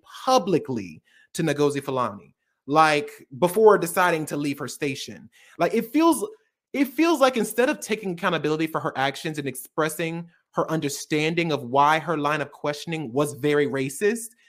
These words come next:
she took the easy way out and just dipped. And because now we have a Black woman, the person who was on the receiving end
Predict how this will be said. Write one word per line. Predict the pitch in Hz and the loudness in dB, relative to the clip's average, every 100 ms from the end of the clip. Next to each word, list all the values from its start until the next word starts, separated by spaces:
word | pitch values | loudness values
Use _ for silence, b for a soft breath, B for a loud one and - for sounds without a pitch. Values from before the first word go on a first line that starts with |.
| b | b
she | - 220 | -8 -6
took | 233 | -4
the | 226 170 | -6 -8
easy | 175 180 | -8 -6
way | 185 185 | -2 0
out | 180 175 | 2 2
and | 156 | 0
just | 151 147 104 110 | -4 -8 -12 -10
dipped. | 107 165 117 87 _ - - _ _ _ _ _ 160 | -2 0 0 -4 _ -12 -12 _ _ _ _ _ -2
And | 180 180 165 143 _ _ 147 127 | 0 0 -4 -8 _ _ -20 -6
because | 143 208 - 262 339 240 175 156 147 147 - - _ _ _ _ _ _ | -2 -2 -4 -4 0 4 4 4 0 -4 -10 -14 _ _ _ _ _ _
now | 139 185 202 254 381 392 208 151 131 120 123 - - _ _ _ _ - | -8 -2 0 0 2 2 4 2 0 -4 -8 -12 -20 _ _ _ _ -10
we | 180 262 | -2 0
have | 262 233 | 0 0
a | |
Black | 165 175 208 302 | -2 -2 -4 -4
woman, | 156 127 101 117 202 _ _ _ | -6 -10 -10 -12 -16 _ _ _
the | 139 175 | -2 -2
person | 196 208 190 | 2 0 -2
who | 196 | -4
was | 170 | -6
on | 165 170 | -4 -4
the | 147 | -2
receiving | 147 - 202 147 135 | -4 -6 -6 -6 -6
end | - 277 294 196 143 | -4 -2 2 2 2